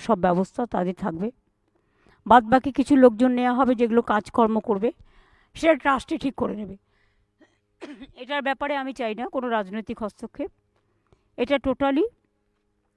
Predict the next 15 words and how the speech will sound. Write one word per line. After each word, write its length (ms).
আমি 280
কিন্তু 160
ট্রাস্টির 420
মেম্বার 240
নই, 140
আমি 140
just 240
voluntarily 760
আমার 260
সার্ভিস 400
দিচ্ছি। 260
সুতরাং 380
সবটাই 420
ওনারাই 300
করবেন, 260